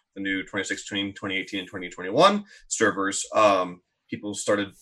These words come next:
booting up their servers on the latest version, and it would come up and say, "The data source service is unavailable." And other data sources would be there, and the admin would blow up. Um, so it was a simple fix, just a,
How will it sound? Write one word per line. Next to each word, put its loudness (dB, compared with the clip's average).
booting 4
up 2
their 2
servers 0
on -2
the 2
latest 2
version, 4
and 2
it 0
would -4
come -2
up 4
and -6
say, 2
"The -2
data 0
source -2
service 0
is -6
unavailable." -2
And -2
other 0
data -2
sources -8
would -16
be -6
there, -2
and -8
the -10
admin -4
would -10
blow -4
up. -4
Um, 8
so 4
it 8
was 6
a 4
simple 4
fix, 2
just -2
a, 2